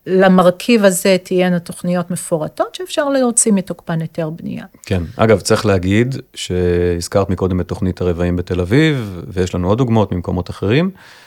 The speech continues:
Speaker 2: זאת הצלחה.
Speaker 1: לגמרי.
Speaker 2: ברגע שהרשות מחליטה מה היא רוצה, לוקח שמונה שנים, נכון,
Speaker 1: <laughs>
Speaker 2: אבל ברגע שהיא מחליטה מה היא רוצה,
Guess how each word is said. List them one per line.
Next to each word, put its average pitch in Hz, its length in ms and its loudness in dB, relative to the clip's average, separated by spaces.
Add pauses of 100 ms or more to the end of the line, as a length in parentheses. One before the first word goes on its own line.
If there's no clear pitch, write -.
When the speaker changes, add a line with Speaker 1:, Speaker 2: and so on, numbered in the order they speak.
(680)
Speaker 2:
זאת 98 200 -4
הצלחה. 113 420 0 (460)
Speaker 1:
לגמרי. 147 480 -2
Speaker 2:
ברגע 113 440 4
שהרשות 101 580 0
מחליטה 95 480 0
מה 98 120 2
היא 92 100 2
רוצה, 87 460 -2 (880)
לוקח - 320 -2
שמונה 104 260 2
שנים, 175 360 4
נכון, 101 300 4 (180)
Speaker 1:
<laughs> 254 180 8
Speaker 2:
אבל - 80 4
ברגע 226 440 6
שהיא 139 140 0
מחליטה 135 440 2
מה 120 140 4
היא 123 100 6
רוצה, 107 280 4